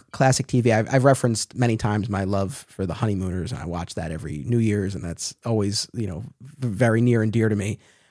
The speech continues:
Uh, but as far as kind of classic T V that was over by the time I was growing up, but that I caught in reruns, Happy Days was huge for me.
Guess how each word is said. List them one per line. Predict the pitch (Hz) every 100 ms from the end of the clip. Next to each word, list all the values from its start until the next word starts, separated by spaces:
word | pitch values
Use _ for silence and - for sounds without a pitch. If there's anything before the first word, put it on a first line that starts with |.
| _ 101
Uh, | 101 98 90 - 73 135
but | 135 139
as | -
far | 151 147
as | 135
kind | 147 127
of | 104
classic | - 127 - 127
T | 131 117
V | 120
that | 113 104 104
was | 127 120
over | 143 135 120
by | 110
the | 110
time | - 104 101
I | 104
was | 104
growing | - 98 110
up, | 143 135
but | -
that | 92
I |
caught | - - 113
in | 98 98
reruns, | 107 104 90 78
Happy | 147 135 131 110
Days | 95 90 92
was | 80
huge | - 127 110 95
for | - 80
me. | 135 71